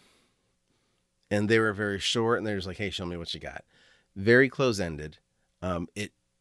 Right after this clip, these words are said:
very well may turn into a sale. It didn't in the moment, and it wasn't the ideal client for the, for the product. But I found that I spoke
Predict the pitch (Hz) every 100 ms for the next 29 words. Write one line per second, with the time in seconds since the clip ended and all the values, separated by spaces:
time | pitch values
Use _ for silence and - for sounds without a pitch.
0 | _ 120 127 147 135 120 117 120 127 117
1 | 113 110 - 92 85 92 - - 107 107
2 | - 104 98 92 90 104 165 - _ _
3 | _ _ _ _ _ _ - 95 101 104
4 | 107 104 95 95 80 90 80 87 80 76
5 | - - 82 78 - _ - - 69 62
6 | - - _ _ _ _ _ _ _ _
7 | - 127 - 107 113 143 156 131 110 104
8 | - 85 107 - - 98 95